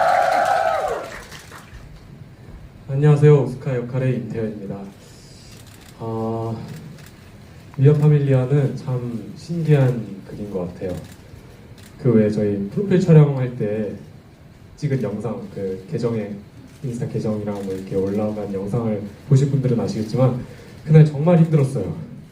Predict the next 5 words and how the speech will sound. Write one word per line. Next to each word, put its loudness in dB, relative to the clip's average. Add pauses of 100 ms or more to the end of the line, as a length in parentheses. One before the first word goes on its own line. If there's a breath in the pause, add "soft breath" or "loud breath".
(680 loud breath)
그냥 2
아예 6
처음 0
보는 4
사람들이었고, 6